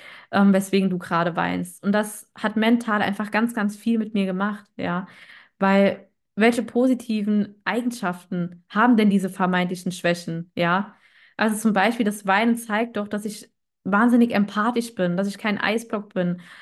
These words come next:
Und das ist für mich was total Positives, weil das zum Beispiel gerade für einen Coach in meiner Situation und seine Kundinnen, ähm, ja, eben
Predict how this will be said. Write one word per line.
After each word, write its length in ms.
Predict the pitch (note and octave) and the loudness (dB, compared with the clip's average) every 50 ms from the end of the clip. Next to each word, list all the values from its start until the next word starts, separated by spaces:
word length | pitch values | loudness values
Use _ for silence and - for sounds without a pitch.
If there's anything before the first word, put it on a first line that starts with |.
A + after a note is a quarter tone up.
| - - - _ | -20 -20 -10 _
Und 140 | - G#3 G#3 | 2 2 2
das 140 | A3 G#3 A3+ | 2 2 -2
ist 120 | A#3 - | -4 -2
für 100 | - A3+ | 0 2
mich 200 | A3 A#3 A#3 A#3 | 4 4 2 2
was 120 | A#3+ A#3 | 0 -4
total 480 | A#3 - G3 - - - D#4 A3+ A#3 A3+ | -4 -6 -10 -10 -8 -4 -2 0 0 -2
Positives, 840 | A3+ - - - A#3 A#3+ C#4 C4 A#3+ A#3+ - G#3 G3+ F#3+ A3 A3 - | -2 -8 -8 -2 0 0 2 0 0 -2 -2 -2 -2 0 -2 -2 -2
weil 80 | G#3+ G#3 | -2 -2
das 160 | G#3 G#3 G#3 | -2 -2 -4
zum 80 | - G3 | -4 -4
Beispiel 260 | G#3 A3 A3 A#3 A3+ | -4 -4 -4 -6 -10
gerade 340 | - - F#3+ F#3 A#3+ C4+ B3 | -10 -8 -6 -4 -2 -2 -2
für 160 | B3 - G#3+ | -2 -2 0
einen 160 | G3+ G3+ G3 | 0 0 -2
Coach 340 | F#3+ - A#3+ B3 B3+ B3 - | -2 -2 0 0 0 -2 -4
in 60 | G#3 | -4
meiner 240 | G3+ G#3 G#3+ A3+ A#3 | -4 -2 -2 -2 -2
Situation 800 | A#3 A#3 G#3 G#3 G3 F#3+ F#3+ - - - F3+ F#3 G3 G#3+ A3+ A3+ - - - - - - _ | -4 -4 -6 -4 -4 -6 -6 -8 -8 -6 -4 -2 -2 -2 -4 -6 -10 -16 -20 -20 -20 -14 _
und 120 | - G#3 G#3 | -2 0 2
seine 240 | G#3+ G3+ F#3+ F#3+ F3+ | 2 2 0 0 -2
Kundinnen, 680 | - - A#3+ C4 C#4 B3 A3 G3 G3+ G3+ G3+ A3 A3 - | -2 0 2 4 4 4 4 2 2 0 0 -2 -4 -4
ähm, 460 | - G3+ G3 G3 G3 G3 F#3+ F3+ - _ _ _ _ _ _ _ _ _ _ _ _ _ _ _ _ _ | -4 -4 -2 -2 -2 -2 -4 -6 -12 _ _ _ _ _ _ _ _ _ _ _ _ _ _ _ _ _
ja, 260 | - A3 G#3+ A3+ A3 - | -4 -2 -2 -2 -2 -2
eben 400 | A3+ G#3+ G#3 G3+ G3 G3 F#3 | 0 0 2 2 0 0 -2